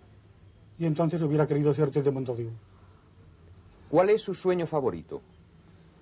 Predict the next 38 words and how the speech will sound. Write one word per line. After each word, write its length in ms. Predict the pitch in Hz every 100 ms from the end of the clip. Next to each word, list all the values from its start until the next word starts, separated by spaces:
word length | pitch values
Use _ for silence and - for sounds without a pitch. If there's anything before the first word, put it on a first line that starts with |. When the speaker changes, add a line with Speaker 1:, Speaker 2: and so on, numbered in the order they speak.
| - - - - - - - - - - - - - - -
Speaker 1:
Bueno, 300 | 180 220 156
es 120 | 156
que 100 | -
no 120 | 175 175
puedo 180 | 196
escoger, 420 | 190 165 135 196 196 - -
porque 560 | 143 160 160 160 160 - - - - - -
no 120 | 170
he 60 |
tenido 320 | 170 180 160 151
tantos, 440 | 180 196 139 113
o 60 | 127
sea, 240 | 156 151 - - - - - -
sueño 560 | - - 180 180 180 175
favorito. 540 | 180 170 175 151 135 110 - - - - -
He 80 | 160
tenido 300 | 180 180 180
muchos 280 | 185 170 160
sueños 460 | 180 185 190 - - - - - - - -
y 60 | 175
han 120 | 180
sido 240 | 165 170 151
cortos, 720 | 180 165 196 190 - - - - - - - -
me 100 | 151
refiero 340 | 143 143 165 156
a 20 |
dos 160 | 147 143
buenos, 300 | 147 170 160
a 80 |
dos 120 | 135 123
favoritos, 640 | 147 143 143 175 190 - - - - - - - - - - - - -
y 140 | 185 185
no 120 | 180
han 80 | 165
dejado 320 | 160 165 156
huella, 260 | 143 135 131
la 100 | 135
verdad. 260 | 139 139